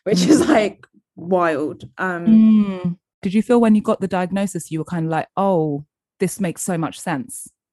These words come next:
Speaker 1: No, I knew it. I knew
Speaker 2: You
Speaker 1: it
Speaker 2: knew.
Speaker 1: already. The only
Speaker 2: Mm.
Speaker 1: reason I, I got the diagnosis was because there was, like, a, um, intense period of, like, quite intense, um,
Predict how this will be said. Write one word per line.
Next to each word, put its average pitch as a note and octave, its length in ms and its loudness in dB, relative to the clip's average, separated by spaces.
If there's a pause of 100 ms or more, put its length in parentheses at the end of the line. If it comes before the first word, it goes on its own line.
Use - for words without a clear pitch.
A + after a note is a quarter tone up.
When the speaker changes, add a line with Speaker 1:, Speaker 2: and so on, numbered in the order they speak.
(120)
Speaker 1:
No, D4+ 280 2
I E4+ 100 4
knew F#4 260 2
it. E3+ 380 -2
I B3+ 60 -2
knew C#4+ 120 4
Speaker 2:
You E4+ 100 2
Speaker 1:
it E4 40 -8
Speaker 2:
knew. D4+ 80 2
Speaker 1:
already. B3+ 540 0
The - 160 -8
only D#4 160 0
Speaker 2:
Mm. C#4+ 40 -4
Speaker 1:
reason D4+ 220 -6
I, C4+ 120 -6 (540)
I A#3 220 4
got A3+ 320 -4
the A#3+ 100 -2
diagnosis A3 720 -2
was A#3+ 120 -8
because G#3 720 -4 (340)
there G3 100 4
was, G3 100 2
like, G3 120 -2
a, F#3+ 320 0
um, E3+ 400 -10 (100)
intense G3+ 440 -6
period F#3+ 560 -2 (120)
of, F#3+ 420 -4 (300)
like, G#3 280 -8
quite G3 340 -2 (300)
intense, G3 760 -6
um, E3+ 440 -8